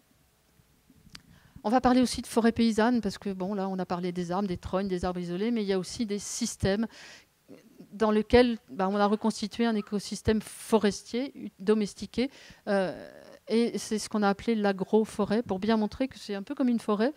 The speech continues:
Euh, ça a la tête d'une forêt, ça a l'odeur, la couleur d'une forêt, mais pas du tout. C'est une forêt plantée, domestiquée, donc on l'appelle agroforêt, pour montrer ce caractère très relié à l'agriculteur. Là, on est dans cette agroforêt de Sumatra,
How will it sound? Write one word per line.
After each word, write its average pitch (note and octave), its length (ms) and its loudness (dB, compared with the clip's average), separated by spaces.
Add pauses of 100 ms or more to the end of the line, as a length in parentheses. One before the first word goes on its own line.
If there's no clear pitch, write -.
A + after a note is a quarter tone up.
(420)
Euh, G3+ 180 2
ça G#3 340 0
a G3+ 40 4
la G3 100 0
tête B3+ 220 4
d'une A3+ 140 0
forêt, A3 340 4
ça G3 140 -2
a - 20 0
l'odeur, G3 380 6
la G3 100 0
couleur G#3 240 0
d'une F#3 140 -2
forêt, F#3 220 -2
mais E3 140 -8 (220)
pas B3 240 0
du F3 180 -14
tout. G#3 300 -8
C'est - 320 -10
une F3 100 -6
forêt F3+ 240 -2
plantée, F3+ 400 -8
domestiquée, F3 600 -10
donc E3+ 280 -12
on D#3+ 40 -8
l'appelle D#3+ 320 -4 (360)
agroforêt, F#3 920 0
pour F3 160 -10
montrer F3 300 -6
ce F3+ 140 -12
caractère E3+ 560 -8
très F3 220 -2 (380)
relié G3+ 520 8 (380)
à G#3 120 6
l'agriculteur. G3 720 6
Là, G#3 160 10
on G3+ 160 6
est G3+ 100 6
dans G3 160 2
cette - 300 -4
agroforêt G3 640 0
de F#3 80 -2
Sumatra, F#3+ 720 -2